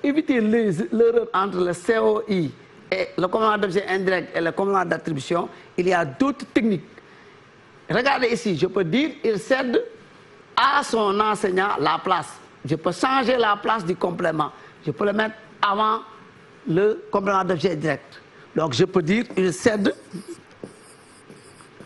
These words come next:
il cède à son enseignant la place. Je peux dire, il cède à son enseignant la place.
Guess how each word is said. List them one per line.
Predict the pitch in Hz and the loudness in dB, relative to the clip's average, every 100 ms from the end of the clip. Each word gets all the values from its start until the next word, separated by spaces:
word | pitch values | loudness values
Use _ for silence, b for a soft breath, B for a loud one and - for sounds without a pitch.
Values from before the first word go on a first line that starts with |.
| - - - - | -20 -20 -10 -4
il | 160 | -2
cède | 151 - 196 196 - - - - - - - - - - - - | 0 0 2 0 -2 -6 -20 -20 -20 -20 -18 -18 -20 -20 -10 0
à | 220 233 | 2 2
son | - 220 190 185 | 0 0 0 2
enseignant | 226 262 233 180 170 196 - - - - | 2 0 0 0 0 0 -4 -12 -12 -2
la | 170 208 | 0 0
place. | 214 160 127 - - - - - - - 156 160 - - 170 180 165 170 - - - - - - - - - | 0 -2 -4 -12 -18 -20 -20 -20 -20 -20 -20 -20 -20 -20 -20 -20 -20 -20 -20 -20 -20 -20 -20 -20 -18 -16 -6
Je | 135 | -4
peux | 151 180 | -2 0
dire, | 165 220 - | 0 -2 -2
il | 165 151 | -6 -2
cède | 208 175 - - | -2 -2 -4 -2
à | 190 190 | 0 -2
son | - 147 117 - 131 | -4 -6 -6 -8 -2
enseignant | 190 196 165 151 156 202 - - - - - - | 0 0 -2 -2 -2 -4 -8 -14 -14 -16 -18 -4
la | 135 170 - - - - - 160 - - - - | 0 0 0 -6 -18 -20 -16 -16 -16 -20 -16 -4
place. | 190 160 - - | -2 -2 -6 -14